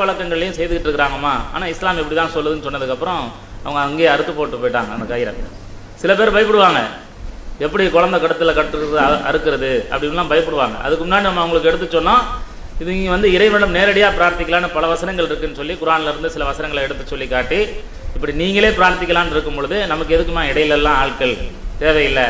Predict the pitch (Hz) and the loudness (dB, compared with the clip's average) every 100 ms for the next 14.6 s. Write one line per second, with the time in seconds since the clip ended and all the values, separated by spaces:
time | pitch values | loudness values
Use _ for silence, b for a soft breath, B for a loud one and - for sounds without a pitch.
0 | 120 135 147 147 135 131 175 170 147 139 | 0 -4 -4 -4 -4 -2 0 0 0 2
1 | 143 170 - 160 151 127 120 110 - - | 4 2 2 0 0 0 -2 -2 -6 -6
2 | - - - 185 202 220 196 208 196 185 | -8 -6 -4 -2 2 4 4 4 2 4
3 | 208 - 180 175 165 170 170 160 147 143 | 4 4 0 0 2 2 2 -2 -2 -2
4 | 131 117 104 - - - - - - - | 0 0 -2 -4 -6 -4 -4 -4 -6 -12
5 | - 143 175 185 202 190 175 170 165 190 | -8 -4 2 4 4 2 0 0 2 2
6 | 208 170 170 185 170 185 190 175 170 165 | 4 6 6 6 4 2 2 2 4 2
7 | 175 190 165 170 156 117 - - - - | 2 0 2 4 4 0 -6 -12 -12 -14
8 | - - 131 175 180 185 165 175 165 117 | -16 -10 2 2 2 -2 -2 0 -2 -4
9 | - - 135 151 165 160 147 151 143 151 | -8 -16 -14 0 2 2 0 -6 -6 -4
10 | 214 175 147 160 170 147 160 165 151 147 | -2 0 2 2 0 0 0 0 0 -2
11 | 185 160 165 165 170 156 160 151 151 151 | -4 0 2 2 2 0 -2 -2 -4 -4
12 | 147 151 147 170 175 151 165 156 151 120 | -4 -4 -2 -4 -2 -2 -2 0 2 2
13 | 123 160 185 160 165 165 156 156 175 123 | 0 -2 -2 0 2 2 0 2 2 2
14 | 113 - - - - 147 | -2 -6 -8 -8 -6 2